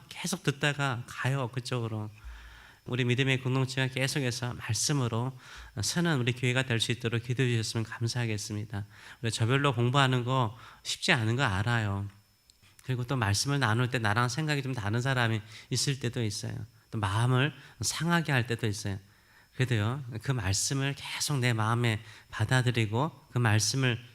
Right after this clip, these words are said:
씹듯이 소화를 시키잖아요. 그럼 능력이 될 줄 믿습니다. 힘이 될 줄 믿습니다. 세상을 이길 줄 믿습니다. 세상을 이길 뿐만 아니라 또 하나님의 능력으로 쓰임받는 줄 믿습니다. 이렇게 여호사밧이요,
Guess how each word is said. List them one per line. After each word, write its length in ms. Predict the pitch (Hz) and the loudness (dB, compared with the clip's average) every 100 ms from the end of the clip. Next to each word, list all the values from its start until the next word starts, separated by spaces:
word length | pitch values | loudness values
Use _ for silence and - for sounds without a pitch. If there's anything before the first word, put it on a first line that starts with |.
| - | -6
씹듯이 880 | - 165 - 151 - 104 120 120 - - | -4 -2 0 0 0 -2 -2 -4 -10 -10
소화를 420 | - - 165 160 | -6 0 2 2
시키잖아요. 640 | 143 - 127 113 101 107 147 - - _ | 0 -4 -4 -2 0 -2 -6 -12 -20 _
그럼 100 | 110 | 0
능력이 400 | 104 123 156 165 | 2 4 4 4
될 160 | 143 117 | 4 2
줄 140 | - 104 | 2 0
믿습니다. 560 | 101 - 101 90 85 | 0 0 -2 -2 -4
힘이 340 | 98 - 185 185 | -4 -2 0 2
될 180 | 151 135 | 2 2
줄 140 | 127 | -2
믿습니다. 560 | 101 98 107 98 95 98 | -2 -2 -4 -4 -2 -2
세상을 440 | 160 151 165 160 | -2 2 2 4
이길 240 | 131 147 | 2 0
줄 160 | - 143 | 2 2
믿습니다. 560 | 113 104 113 95 95 110 - - - - | 2 0 -2 -4 -6 -10 -14 -20 -20 -6
세상을 360 | - 160 190 131 | 2 6 6 6
이길 240 | 123 156 | 4 4
뿐만 320 | 175 180 170 | 4 4 6
아니라 460 | 147 120 110 131 131 - | 6 6 4 2 0 -4
또 60 | |
하나님의 440 | 120 160 156 147 131 | -2 4 4 6 6
능력으로 640 | 123 131 127 117 117 107 - - | 6 6 4 4 4 2 -4 -10
쓰임받는 560 | - 170 170 135 113 110 | -2 2 4 4 4 2
줄 120 | 107 | 2
믿습니다. 580 | 104 101 107 92 95 98 - - - - | 0 0 -2 -2 -4 -8 -12 -20 -16 0
이렇게 280 | 131 131 127 | 2 4 6
여호사밧이요, 960 | 127 151 160 170 160 156 - 147 185 | 8 8 6 6 6 6 4 0 0